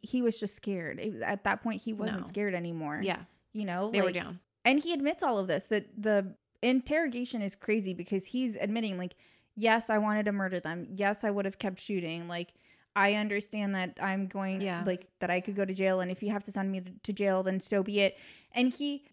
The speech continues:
Speaker 1: basically, <laughs> he, like, basically predicted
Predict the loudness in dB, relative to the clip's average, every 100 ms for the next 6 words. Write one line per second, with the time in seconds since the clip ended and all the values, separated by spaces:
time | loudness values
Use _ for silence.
0 | _ 2 2 0 -6 -6 -6 -4 -4 -8
1 | -12 -10 -8 -10 _ -20 _ -2 0 2
2 | 2 0 -2 -8 -6 -6 -2 -2 -2 -2
3 | -2 -4